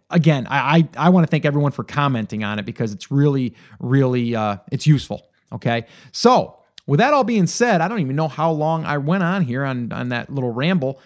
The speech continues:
but, uh, wow, we're, we're going a little bit longer than I expected. Uh, I just wanna say again, if you are not part of our Facebook community, our T A S Facebook community,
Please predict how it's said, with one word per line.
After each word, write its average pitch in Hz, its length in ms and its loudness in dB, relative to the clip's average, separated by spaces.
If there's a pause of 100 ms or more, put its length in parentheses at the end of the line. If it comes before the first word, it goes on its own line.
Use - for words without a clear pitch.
(140)
but, 139 320 -2
uh, 143 100 2
wow, 175 220 -2
we're, 151 180 -2
we're 147 120 -6
going 147 240 -2
a 139 40 -2
little 147 200 -2
bit 139 100 -4
longer 156 360 0
than 131 140 -2
I 127 120 -2
expected. 139 500 -2 (260)
Uh, 170 220 2 (260)
I 185 80 6
just 190 160 4
wanna 226 160 2
say 208 180 2
again, 190 260 2
if 151 120 -2
you 165 180 0
are 170 140 4
not 170 340 0
part 185 380 2
of 151 160 2
our 135 120 2
Facebook 170 600 0
community, 165 480 2
our 123 140 0
T - 260 -2
A 160 160 0
S 156 220 -2 (160)
Facebook 160 500 0
community, 170 560 0